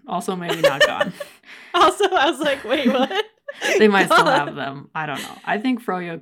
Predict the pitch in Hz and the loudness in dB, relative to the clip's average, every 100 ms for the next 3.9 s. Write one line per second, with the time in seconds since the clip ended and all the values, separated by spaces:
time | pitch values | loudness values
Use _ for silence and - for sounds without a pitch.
0 | - - 151 131 127 - 123 - - _ | -12 -12 -10 -10 -12 -12 -14 -14 -16 _
1 | _ _ _ _ _ _ 269 320 320 - | _ _ _ _ _ _ -6 -4 -4 -8
2 | - 226 240 254 262 226 185 180 180 165 | -10 -4 -4 -2 -4 -4 -6 -6 -6 -8
3 | 151 135 135 120 - - - - 175 | -8 -8 -8 -10 -14 -18 -18 -20 -20